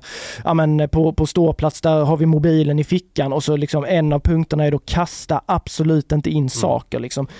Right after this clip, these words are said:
Speaker 1: Så från det stora supporterkollektivet så finns det ju verkligen ett förakt mot
Speaker 2: Verkligen.
Speaker 1: det här. Eh, men sen, eh, ja,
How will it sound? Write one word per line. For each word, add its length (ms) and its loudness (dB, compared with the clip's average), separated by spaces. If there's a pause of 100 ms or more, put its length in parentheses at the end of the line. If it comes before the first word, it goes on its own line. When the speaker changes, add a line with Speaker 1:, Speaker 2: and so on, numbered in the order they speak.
(220)
Speaker 1:
Så 160 -2
från 380 0
det 100 -2
stora 460 2
supporterkollektivet 1000 -2
så 120 -8
finns 360 -2
det 80 -2
ju 40 0
verkligen 280 0
ett 60 -10
förakt 500 -4
mot 140 4
Speaker 2:
Verkligen. 340 0
Speaker 1:
det 60 2
här. 160 -2 (480)
Eh, 540 2
men 240 2
sen, 420 -2
eh, 260 0 (540)
ja, 340 2